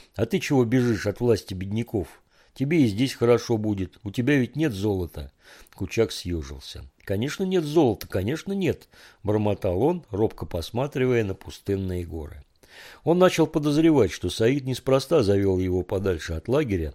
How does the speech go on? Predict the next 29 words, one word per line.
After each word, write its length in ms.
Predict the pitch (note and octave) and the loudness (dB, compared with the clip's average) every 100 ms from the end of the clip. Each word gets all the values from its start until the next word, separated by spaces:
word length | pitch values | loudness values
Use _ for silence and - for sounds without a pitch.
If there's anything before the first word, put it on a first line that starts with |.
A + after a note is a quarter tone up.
| - | -6
и 100 | F2+ | -2
уже 260 | A2 A#2+ | -2 -2
жалел, 360 | D3 D3+ F3 B2 | -4 -2 -2 -2
что 180 | - F2 | -4 -8
пошёл 420 | - F2 - G#2 | -6 -8 -6 -8
с 120 | - | -8
ним. 280 | F2 D#2 B1+ _ _ _ _ _ _ - | -10 -10 -12 _ _ _ _ _ _ 4
А 100 | D3+ | 4
Саид, 560 | - B2 A2 B2+ - - | 6 6 6 0 -6 -2
не 180 | A2+ C#3 | 0 2
замечая 480 | F3 F3 - E3+ | 2 2 4 4
трусливых 640 | - A#2 - B2 C3 G#2+ F#2+ | 4 2 2 2 4 2 0
взглядов 500 | F2+ G#2 A#2 G2+ - | -2 4 4 4 -4
Кучака, 480 | F2+ - - D#3+ F3 | -8 -8 -2 0 0
продолжал 580 | A2 G2+ G#2+ G2+ A2 | 0 4 4 6 4
рассказывать 720 | F#2+ F#2+ - C#3 A#2+ B2 G#2 | 4 2 4 4 6 2 2
о 80 | G2 | 0
жизни 340 | F#2+ A2 F#2+ F#2+ | 2 0 0 -4
в 60 | |
Кашгарии. 760 | - G2+ F2 F2+ F2 D#2+ D2+ C#2+ _ - | 0 -2 0 -2 -2 -2 -8 -12 _ -6
Он 180 | E3 | -2
говорил, 540 | G3+ G3 G3 E3 F#2 C2+ - | 0 4 4 4 0 -4 -8
что 180 | - | -4
в 80 | A2+ | 0
кашгарском 640 | - B2 A#2+ D#3 - G#2 G#2+ | 4 4 6 4 2 -2 0
городе 380 | C#3 D3 G#2 | 2 0 0
трудно 340 | F#2+ D#3 D#3+ A#2 | -2 0 0 2
держать 460 | G2+ G2+ G#2+ G2+ | 2 2 2 2
лошадь, 480 | A#2+ A#2 - E2+ - | 0 -2 -2 -8 -12